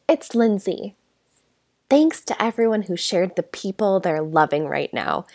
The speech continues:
It was fun to take an opportunity to share more people who inspired us outside the podcast interviews we've done,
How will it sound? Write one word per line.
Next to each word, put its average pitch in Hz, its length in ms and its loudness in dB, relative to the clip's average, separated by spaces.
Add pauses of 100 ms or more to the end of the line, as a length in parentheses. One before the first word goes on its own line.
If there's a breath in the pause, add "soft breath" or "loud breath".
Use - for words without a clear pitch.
(520 soft breath)
It 233 120 2
was 247 180 -2
fun 277 340 2
to 320 100 2
take 247 200 2
an 175 100 0
opportunity 247 800 2
to - 360 -4
share 403 360 2
more 202 180 6
people 180 380 0
who 190 280 -4
inspired 247 760 0
us 247 300 2 (100)
outside 196 540 2
the 202 40 -8
podcast 180 720 0
interviews 151 640 0
we've 160 220 4
done, 135 320 0